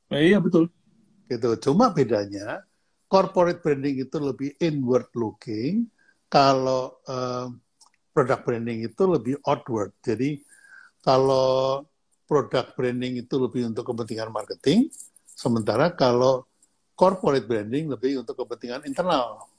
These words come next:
Speaker 2: Jadi namanya mission statement. Jadi,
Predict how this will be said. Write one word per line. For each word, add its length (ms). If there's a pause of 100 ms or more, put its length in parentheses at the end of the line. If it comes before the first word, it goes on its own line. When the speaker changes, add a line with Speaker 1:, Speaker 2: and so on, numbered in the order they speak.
(1000)
Speaker 2:
Jadi 320
namanya 480
mission 480
statement. 720
Jadi, 400